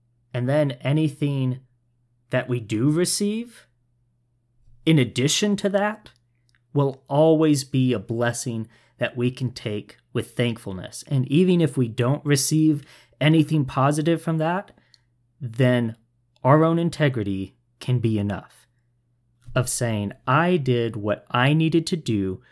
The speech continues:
to be right in the eyes of God in this situation." And at the end of the day, his opinion is the only one that really matters.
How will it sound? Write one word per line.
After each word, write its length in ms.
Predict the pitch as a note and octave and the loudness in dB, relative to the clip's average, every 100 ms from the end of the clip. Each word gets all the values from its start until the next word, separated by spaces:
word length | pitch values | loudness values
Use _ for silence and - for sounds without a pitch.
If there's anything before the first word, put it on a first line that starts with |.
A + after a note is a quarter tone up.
| _ - | _ -6
to 80 | - | -4
be 180 | A#2 | -2
right 380 | G#2 G#2 B2 B2+ | -2 0 0 0
in 140 | C3 A#2 | -2 -2
the 140 | A2 | 0
eyes 300 | G#2+ A2 G#2+ | 0 -2 -2
of 160 | G2+ F#2+ | -6 -6
God 340 | G#2+ A2+ A#2 | -2 -2 -2
in 120 | A2+ | -4
this 180 | G#2 A2 | -4 -4
situation." 840 | - C3 - B2+ C3 C3+ E3 E3 E3 _ _ _ - | -4 -6 -2 0 0 0 -2 -4 -6 _ _ _ -6
And 80 | A#2 | -4
at 140 | A2 | -4
the 200 | - G#2+ | -4 -2
end 140 | B2 F3+ | 0 2
of 100 | F3+ | 2
the 100 | E3 | 0
day, 460 | C3+ C3+ C3+ C3+ - _ _ _ _ _ _ _ _ _ | 2 2 2 0 -6 _ _ _ _ _ _ _ _ _
his 320 | _ - F3+ | _ 4 4
opinion 440 | E3+ - C#3 A#2+ A2+ | 4 2 2 2 0
is 140 | A2 | -2
the 140 | G#2 A2+ | -2 -2
only 240 | B2 A#2+ | 0 0
one 260 | A2 G#2+ G2+ | 0 -2 -2
that 180 | F#2+ | -4
really 360 | G2+ G#2+ A2 G#2+ | -4 -2 0 -2
matters. 600 | G2 F#2+ F2+ - - - | -4 -6 -10 -14 -18 -20